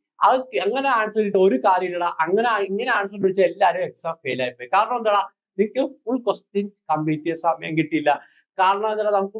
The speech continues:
വളരെ കുറച്ച് സമയം മാത്രമല്ല എക്സാംസിന്. അപ്പൊ അതിന് നിശ്ചയ ടൈമിൽ പെട്ടെന്ന് ആൻസർ കണ്ടുപിടിക്കാനാണോ അവരാണ് എക്സാം ക്രാക്ക് ചെയ്യുന്നത്. ഈ ക്വസ്റ്റ്യൻ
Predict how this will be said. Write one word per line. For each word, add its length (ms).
വളരെ 260
കുറച്ച് 320
സമയം 340
മാത്രമല്ല 420
എക്സാംസിന്. 400
അപ്പൊ 140
അതിന് 200
നിശ്ചയ 440
ടൈമിൽ 320
പെട്ടെന്ന് 540
ആൻസർ 220
കണ്ടുപിടിക്കാനാണോ 600
അവരാണ് 320
എക്സാം 240
ക്രാക്ക് 220
ചെയ്യുന്നത്. 260
ഈ 80
ക്വസ്റ്റ്യൻ 380